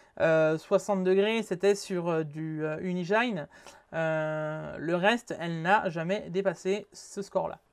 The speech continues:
Et là, encore une fois, sur Port-Royal, les amis, on voit que la carte, ben, elle re-rattrape son retard.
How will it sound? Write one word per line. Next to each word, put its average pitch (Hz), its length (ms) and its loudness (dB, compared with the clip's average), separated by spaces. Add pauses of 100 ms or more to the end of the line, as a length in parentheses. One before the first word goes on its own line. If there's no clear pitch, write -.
(160)
Et 233 80 6
là, 294 200 12
encore 254 260 6
une 247 80 2
fois, 294 160 10
sur 233 220 -4
Port-Royal, 277 540 12
les 254 200 -2
amis, 247 260 0
on 220 140 0
voit 254 200 2
que 269 120 -2
la 190 100 6
carte, 269 460 8
ben, 180 220 0
elle 180 200 4
re-rattrape 277 840 10
son 233 160 -2
retard. 214 480 4